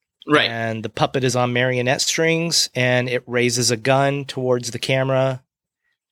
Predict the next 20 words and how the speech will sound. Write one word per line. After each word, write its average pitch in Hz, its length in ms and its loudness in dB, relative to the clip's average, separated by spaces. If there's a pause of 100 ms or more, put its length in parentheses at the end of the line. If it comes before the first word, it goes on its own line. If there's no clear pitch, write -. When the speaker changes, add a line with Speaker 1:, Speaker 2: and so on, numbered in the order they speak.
(260)
Speaker 2:
And 123 180 0
that 120 280 0
foreshadows 117 760 0
what 113 160 -4
happens 107 420 -4
to - 80 -4
Sam 107 280 -2
Jackson 139 540 2
at 120 120 -4
the 127 80 -8
very 131 280 -2
end 143 100 -2
of 147 80 -2
the 160 60 0
movie. 156 360 -4 (120)
Speaker 1:
Right. 254 300 2 (260)
Yep. - 180 0 (920)
Speaker 2:
Now, 131 460 2 (680)
the 127 140 -4
one 139 460 0